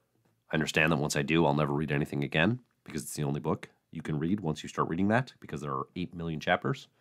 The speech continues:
But I'm saving that for number a thousand. That's last. Okay.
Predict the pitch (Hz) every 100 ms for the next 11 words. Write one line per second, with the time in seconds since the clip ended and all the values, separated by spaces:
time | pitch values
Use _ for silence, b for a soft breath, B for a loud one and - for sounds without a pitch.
0 | _ _ _ _ _ _ _ - 76 -
1 | 80 80 76 76 71 67 - 65 64 58
2 | 71 71 69 62 - - _ _ _ _
3 | _ _ _ - 73 - 73 82